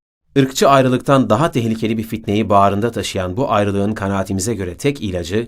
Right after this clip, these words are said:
herkesin mezheplerini bırakıp yalnız Kur'an'ın etrafında toplanması, Kur'an'ın helalini helal, haramını haram bilip, Kur'an dışı her türlü otoriteyi reddetmeleridir. Yoksa ne Hanefi,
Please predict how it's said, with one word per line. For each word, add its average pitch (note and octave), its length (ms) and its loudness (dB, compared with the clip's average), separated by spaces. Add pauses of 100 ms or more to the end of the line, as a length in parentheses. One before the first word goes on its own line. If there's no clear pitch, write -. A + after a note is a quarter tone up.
herkesin D3 480 2
mezheplerini G2 640 -2
bırakıp G2 400 -6 (120)
yalnız D3 380 4
Kur'an'ın A#2 440 6
etrafında G2 520 -2
toplanması, F2 760 -6 (160)
Kur'an'ın B2 440 6
helalini G#2+ 460 2
helal, G2+ 420 0 (260)
haramını A2+ 360 4
haram G2+ 440 2
bilip, F2+ 300 -6 (360)
Kur'an D3 320 6
dışı C#3+ 180 0
her C#3+ 280 2
türlü B2+ 200 2
otoriteyi A2 520 -2
reddetmeleridir. D#2+ 1000 -6 (640)
Yoksa C#3+ 280 6
ne C#3+ 140 4
Hanefi, C3 640 0